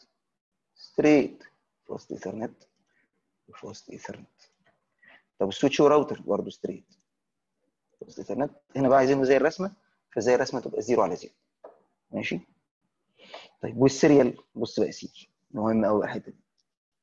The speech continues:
عندك كابل عليه ساعة، كابل ملوش ساعة، ده السيريال. الكابل اللي عليه الساعة لو اخترته، يبقى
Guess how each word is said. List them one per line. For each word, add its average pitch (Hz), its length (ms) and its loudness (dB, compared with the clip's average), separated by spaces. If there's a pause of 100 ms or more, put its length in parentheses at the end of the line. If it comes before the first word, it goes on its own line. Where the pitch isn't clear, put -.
(720)
عندك 135 240 4
كابل 139 200 6
عليه 127 140 4
ساعة، - 360 0 (800)
كابل 110 140 4
ملوش 104 240 -2
ساعة، - 300 -6 (540)
ده 107 80 0
السيريال. - 600 -4 (880)
الكابل 135 340 2
اللي 131 120 8
عليه 120 120 4
الساعة 139 240 2
لو 123 140 4
اخترته، 151 540 0 (760)
يبقى - 480 -8